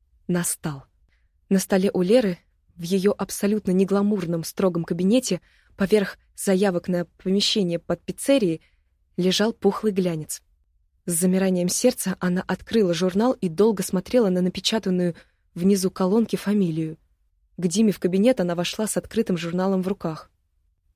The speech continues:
«Не хочешь устроить кофе-паузу?» «Вообще-то очень занят, но выкладывай. Что это за блеск в глазах?»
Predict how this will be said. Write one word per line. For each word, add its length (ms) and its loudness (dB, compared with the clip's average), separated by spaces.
«Не 220 2
хочешь 360 0
устроить 400 -2
кофе-паузу?» 680 -4
«Вообще-то 760 0
очень 320 2
занят, 380 2
но 340 4
выкладывай. 680 0
Что 280 -4
это 200 -2
за 140 -2
блеск 300 -2
в 40 -12
глазах?» 480 -2